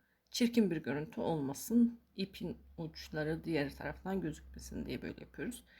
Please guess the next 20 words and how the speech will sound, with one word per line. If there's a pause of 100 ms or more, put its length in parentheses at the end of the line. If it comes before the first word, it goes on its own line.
(280)
Şimdi
üç
tane
trabzan
çekiyoruz.
İki,
üç. (1120)
İki
tane
zincir
çekip (360)
tekrar (680)
aynı
deliğe
batıyoruz. (1000)
Üç
tane
trabzan
daha
yapacağız